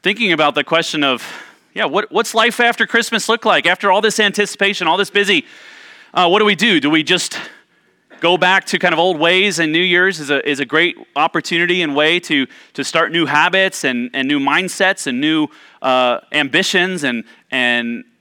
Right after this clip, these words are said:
and routines? What does God desire for us? Does he care about any of it? Um, does he care about our, the mundane day-to-day stuff? I think you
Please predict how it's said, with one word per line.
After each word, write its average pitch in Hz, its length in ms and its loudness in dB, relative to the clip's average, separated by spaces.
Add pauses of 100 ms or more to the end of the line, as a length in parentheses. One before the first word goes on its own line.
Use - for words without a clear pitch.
(120)
and 123 160 -4
routines? 180 760 -4 (380)
What - 160 -4
does 208 140 -4
God 175 260 0
desire 170 360 0
for 123 300 -2
us? 107 160 -2
Does 202 180 0
he 262 100 -2
care 214 240 0
about 196 220 0
any 208 180 -2
of 123 120 -6
it? 90 160 -10 (720)
Um, 120 440 -4 (380)
does 156 140 -8
he 165 80 -4
care 175 240 0
about 151 260 2
our, 131 260 2
the 135 140 -4
mundane 143 720 -2
day-to-day 123 640 -2
stuff? 98 460 -6
I 120 60 -8
think 139 220 -10
you 113 140 -8